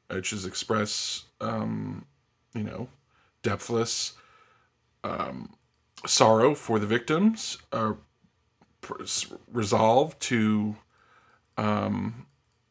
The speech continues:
give them whatever justice is possible, and, um, to reassure and back up those who were terror-, who were terrorized by the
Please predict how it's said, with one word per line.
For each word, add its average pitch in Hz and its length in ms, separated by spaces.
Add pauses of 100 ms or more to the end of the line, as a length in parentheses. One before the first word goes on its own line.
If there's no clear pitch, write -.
(440)
give 117 200
them 113 220
whatever 104 280
justice 107 520
is 95 120
possible, 139 840
and, 107 720 (220)
um, 110 680 (120)
to 107 520 (580)
reassure 131 720
and 107 220
back 123 260
up - 160
those 113 280
who 120 100
were 117 280
terror-, 147 320 (300)
who 120 100
were 110 340 (140)
terrorized 135 760
by 110 180
the 95 280